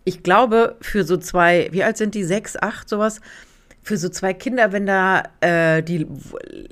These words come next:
leben ja da in Monaco recht beschaulich. Das ist ja sehr, wer da mal war, also ich finde, es ist potthässlich, aber es ist auch sehr ruhig. Und die, die fürstliche Familie gehört da ja so zum Alltagsbild, ne? Die Stefanie liegt da am Strand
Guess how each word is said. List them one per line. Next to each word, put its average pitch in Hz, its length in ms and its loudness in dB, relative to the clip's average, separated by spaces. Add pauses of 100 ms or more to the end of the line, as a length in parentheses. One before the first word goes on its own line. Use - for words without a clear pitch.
(120)
leben 190 320 2
ja 175 140 6
da 160 120 4
in 165 120 2
Monaco 160 420 2
recht 165 280 -2
beschaulich. 214 680 2
Das 180 160 0
ist - 160 -6
ja 147 160 2
sehr, 165 540 4
wer 156 120 2
da 160 120 2
mal 147 240 0
war, 170 340 4
also 143 160 0
ich 139 140 -6
finde, 165 200 -4
es 131 80 -6
ist 139 120 -8
potthässlich, 226 580 0
aber 170 140 0
es 160 80 -2
ist 156 120 -6
auch 147 180 -2
sehr 160 200 0
ruhig. 285 480 6 (560)
Und 165 240 -2
die, 180 480 2
die 165 240 -2
fürstliche 202 400 -2
Familie 190 340 2
gehört 170 240 0
da 175 60 6
ja 156 160 4
so 147 100 -4
zum 147 240 -2
Alltagsbild, 202 720 0
ne? 196 160 2
Die 180 100 -4
Stefanie 190 480 0
liegt 185 280 0
da 180 280 4
am 165 160 0
Strand 190 480 0